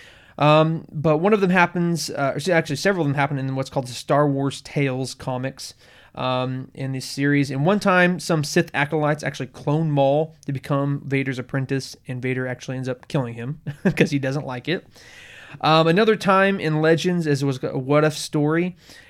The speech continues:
uh, that led him to, uh, you know, to a, a bunch of different things, and he dies.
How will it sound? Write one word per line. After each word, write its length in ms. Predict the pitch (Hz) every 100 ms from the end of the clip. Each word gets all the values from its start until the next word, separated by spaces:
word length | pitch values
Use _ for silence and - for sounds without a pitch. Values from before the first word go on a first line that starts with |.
| -
uh, 160 | 131 131
that 160 | 131
led 220 | 143 147 135
him 320 | 147 143 143
to, 500 | - 139 131 131 127
uh, 240 | 131 127 127
you 100 | 135
know, 340 | 127 127 131 -
to 180 | - 139 131 -
a, 40 |
a 20 | 135
bunch 220 | 156 147
of 40 |
different 220 | 135 127
things, 340 | 123 127 123 - - _
and 300 | 135 127 127 -
he 80 | 135
dies. 420 | 123 117 120 -